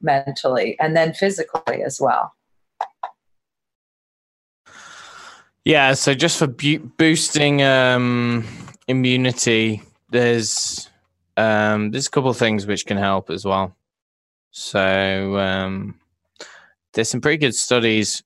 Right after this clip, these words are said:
Speaker 2: on vitamin D, actually. So there's lots of, uh, lots of kind of mechanisms which have been laid out as to why vitamin D is, is kind of useful in terms of, like, it's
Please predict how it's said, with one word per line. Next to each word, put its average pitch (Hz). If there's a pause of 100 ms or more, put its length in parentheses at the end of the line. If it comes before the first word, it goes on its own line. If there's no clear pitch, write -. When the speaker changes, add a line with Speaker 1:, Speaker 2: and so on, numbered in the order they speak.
(160)
Speaker 2:
on 101 (680)
vitamin 101
D, 98 (260)
actually. - (520)
So 131
there's 120
lots 135
of, 117
uh, 104 (600)
lots 139
of 117
kind 127
of 104
mechanisms 110 (760)
which 120
have 127
been 123
laid 123
out 117
as 117
to 131
why 120
vitamin 120
D 113
is, 107
is 101
kind 107
of 101
useful 120
in 107
terms 107
of, 113
like, 101
it's -